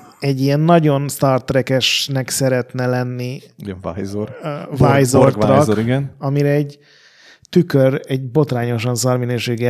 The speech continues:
Speaker 1: L C D-ről vetíti rá a nagyon rossz
Speaker 2: Igen,
Speaker 1: látványt.
Speaker 2: kezdetleges Google Glass,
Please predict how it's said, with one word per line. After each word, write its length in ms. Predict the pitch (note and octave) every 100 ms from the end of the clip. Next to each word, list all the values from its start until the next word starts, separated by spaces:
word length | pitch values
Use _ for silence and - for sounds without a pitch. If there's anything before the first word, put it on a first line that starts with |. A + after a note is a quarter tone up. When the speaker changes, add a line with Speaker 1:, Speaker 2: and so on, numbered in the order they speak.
| B2
Speaker 1:
L 40 |
C 240 | A#2 A2 G#2
D-ről 580 | A2 A2 A#2+ B2 A#2 - _ - - _ -
vetíti 500 | B2+ A#2+ - A#2+ A#2+
rá 480 | B2 A#2+ A#2+ A#2 - _ _ _ -
a 100 | D3
nagyon 340 | C3+ A#2+ A2+
rossz 180 | G#2+ G2+
Speaker 2:
Igen, 140 | B2
Speaker 1:
látványt. 260 | A2+ A#2 A#2
Speaker 2:
kezdetleges 420 | G#2+ G#2 G2+ G2
Google 280 | G2+ F#2 E2
Glass, 340 | D#2 D#2+ -